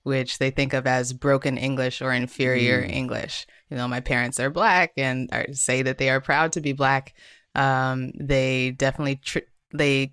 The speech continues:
Speaker 1: conditioned me
Speaker 2: Mm.
Speaker 1: to speak in this white way.
Speaker 2: Yeah.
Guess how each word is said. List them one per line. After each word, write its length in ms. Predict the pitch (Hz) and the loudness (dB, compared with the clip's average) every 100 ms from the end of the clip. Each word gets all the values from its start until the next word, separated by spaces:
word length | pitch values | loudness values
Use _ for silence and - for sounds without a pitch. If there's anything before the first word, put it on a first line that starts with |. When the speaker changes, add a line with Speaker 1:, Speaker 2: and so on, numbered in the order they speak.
| - | -6
Speaker 1:
conditioned 800 | - 175 160 185 - 180 165 139 | 0 0 4 2 2 2 2 -2
me 520 | 147 160 226 160 160 | -2 0 2 2 0
Speaker 2:
Mm. 260 | 113 101 80 - - 143 | -2 -6 -8 -16 -12 -6
Speaker 1:
to 460 | - 151 147 147 | 0 2 4 2
speak 500 | 151 - - 175 190 - | 0 -2 0 0 -2 -2
in 320 | 160 165 139 | 0 0 2
this 580 | 143 143 156 - - - - _ _ _ | 4 6 4 2 -6 -8 -18 _ _ _
white 640 | 151 135 127 131 - - _ - | -8 -2 0 0 -4 -14 _ -6
way. 400 | 135 180 277 - - | -2 -2 -4 -6 -8
Speaker 2:
Yeah. 320 | 110 104 90 | -4 -2 -2